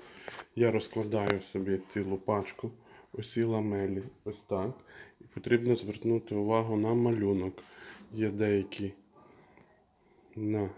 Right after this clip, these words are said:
візерунок, деякі є з гудзами, текстурою, щоб воно не повторювалося, якось з періодичністю. Це теж дуже впливає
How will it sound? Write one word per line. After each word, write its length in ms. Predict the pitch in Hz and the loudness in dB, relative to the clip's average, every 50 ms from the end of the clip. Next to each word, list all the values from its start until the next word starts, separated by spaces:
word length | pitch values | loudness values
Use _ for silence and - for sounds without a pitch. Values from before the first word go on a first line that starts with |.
| - - | -12 -10
візерунок, 720 | 101 104 101 98 107 110 107 113 120 131 135 127 123 120 - - - _ - - | -8 -6 -6 -2 0 2 6 8 8 8 8 6 2 0 -2 -10 -20 _ -14 -8
деякі 440 | 101 104 101 95 95 92 - - 95 | -4 -2 0 0 -2 -2 -4 -8 -10
є 180 | 98 104 101 98 - - - - - - - - - - - - _ _ _ _ | -8 -8 -10 -14 -16 -20 -20 -20 -20 -20 -20 -20 -20 -20 -20 -20 _ _ _ _
з 300 | 101 98 98 98 98 101 | -12 -12 -12 -8 -4 -2
гудзами, 880 | 101 95 85 90 90 - 101 95 98 120 131 139 139 139 131 131 123 123 - - - - - _ _ _ _ _ _ - - - - _ _ | 0 0 0 -2 -2 -4 -4 -2 2 4 4 6 6 4 2 2 0 -2 -6 -12 -20 -20 -20 _ _ _ _ _ _ -20 -20 -20 -20 _ _
текстурою, 920 | - - 104 - - - - - 135 135 135 131 127 123 117 117 113 113 113 - - _ _ - | -6 -4 -4 -4 -6 -10 -2 2 4 6 6 8 8 8 8 6 4 2 -2 -10 -18 _ _ -14
щоб 140 | - - 107 | -10 -8 -6
воно 320 | 104 104 107 104 104 101 98 | -4 0 0 2 2 2 2
не 200 | 98 104 107 101 | 2 2 0 0
повторювалося, 1040 | - - 120 113 - - 139 139 139 131 127 120 120 113 110 110 104 - - 104 | 0 -2 -2 -2 -2 2 4 4 4 6 4 4 4 2 0 -2 -4 -8 -8 -8
якось 320 | 101 92 - - 101 - - | -10 -8 -8 -10 -12 -12 -14
з 40 | - | -20
періодичністю. 1200 | _ _ 120 107 110 113 117 120 117 117 131 135 135 135 - - 120 113 110 - - - 110 110 - - - - - - - - - - - _ _ | _ _ 0 2 4 6 6 6 6 6 6 4 4 2 0 -2 0 -2 -2 -2 -4 -4 -4 -4 -4 -8 -16 -20 -20 -20 -20 -20 -20 -20 -20 _ _
Це 140 | - - 101 - - - - _ _ - | -6 -4 -4 -4 -6 -12 -20 _ _ 2
теж 440 | - 117 127 135 135 135 - - - | 4 6 6 4 2 0 -4 -6 -2
дуже 440 | 107 107 107 104 101 104 98 95 95 - - - - - - - - - - - _ _ | 0 2 2 2 2 2 0 0 -2 -6 -12 -14 -14 -12 -12 -12 -14 -16 -20 -20 _ _
впливає 720 | - - - _ - 107 98 101 107 113 120 120 117 120 117 | -20 -20 -8 _ 2 2 4 4 4 4 4 4 2 2 -2